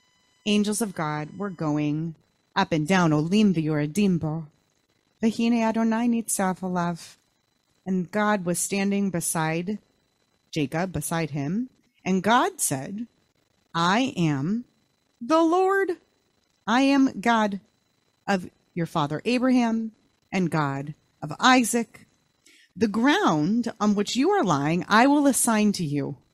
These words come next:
and to your offspring. Your descendants shall be as the dust of the earth. You shall spread out to the west and to the east, to the north and to the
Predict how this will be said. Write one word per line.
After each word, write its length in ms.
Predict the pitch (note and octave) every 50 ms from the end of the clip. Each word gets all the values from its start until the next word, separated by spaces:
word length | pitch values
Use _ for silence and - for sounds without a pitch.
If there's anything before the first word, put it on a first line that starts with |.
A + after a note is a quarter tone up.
| _ -
and 120 | F3+ F3
to 100 | - G3+
your 220 | G3+ G#3 A3 - -
offspring. 600 | E3+ D#3 D3 - - - - C#3+ C3+ C3 - D3+ - _ _ _ _ _ _ _ _ _ _ _ _ _ _ _
Your 180 | F#3 F3 D#3+
descendants 1000 | C#3+ D3+ C#3 - - - C#3+ C3+ C#3+ C#3 E3+ A#3 D4 F#4 - _ - - - - - _ _ _ _
shall 260 | - - - A3 G3
be 320 | F#3 E3+ - C4 C#4 D4+ -
as 240 | - F#3 F#3+ E3+ -
the 120 | - E3+
dust 420 | D#3+ - G#3 A3+ C4 B3+ - - - -
of 80 | G3+ G3
the 140 | F3+ - -
earth. 300 | E3 D#3+ D3+ D3 - -
You 100 | D3+ C#3+
shall 200 | - - C3 C#3
spread 320 | - - - D3 C#3+ C#3+ -
out 360 | - G#3 A3 A3 G#3+ - - -
to 100 | - -
the 100 | D3 D3
west 400 | D3+ - A#3+ A#3+ A3+ - - -
and 120 | D#3+ D3
to 80 | - -
the 160 | - - - - B3
east, 220 | B3+ A#3+ - - -
to 80 | E3
the 140 | D#3 D#3 D#3+
north 360 | E3 F3+ G#3 G#3+ G#3+ G3+ - -
and 200 | F3 D3+ D3 -
to 320 | - A#3 A#3 A#3 B3 A#3 - _ _ _ _ _ _ -
the 300 | D#3+ F#3+ F#3+ F#3 F#3